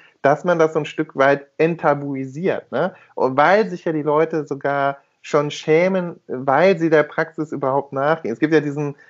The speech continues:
diesen tollen, es gibt so einen tollen Witz von einem Comedian, der mittlerweile auch schon in, ähm, wegen Me Too natürlich,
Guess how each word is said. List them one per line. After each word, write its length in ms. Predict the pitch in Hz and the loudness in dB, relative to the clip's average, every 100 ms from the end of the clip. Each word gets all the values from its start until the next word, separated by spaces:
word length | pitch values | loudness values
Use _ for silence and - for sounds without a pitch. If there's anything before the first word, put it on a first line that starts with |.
| _ | _
diesen 240 | 139 139 135 | -8 -6 -4
tollen, 440 | - 151 160 151 | 2 4 4 0
es 140 | 147 - | -4 -2
gibt 160 | 160 | 0
so 80 | 160 | 0
einen 80 | 135 | 0
tollen 340 | 147 151 143 | 2 2 2
Witz 220 | 143 156 | 0 0
von 180 | - 143 | -2 -2
einem 120 | 135 | -2
Comedian, 440 | 131 139 147 156 151 | -2 -4 -2 0 2
der 120 | 143 | 2
mittlerweile 480 | 135 127 123 139 127 | 2 2 4 4 2
auch 80 | 147 | 0
schon 120 | 151 | -2
in, 140 | 139 - - | -2 -4 0
ähm, 280 | 135 135 131 | 0 0 -2
wegen 320 | 131 131 123 | -2 -2 -4
Me 180 | 147 147 | -4 -4
Too 220 | - 156 | 0 2
natürlich, 500 | 156 135 143 139 135 | 2 0 2 2 0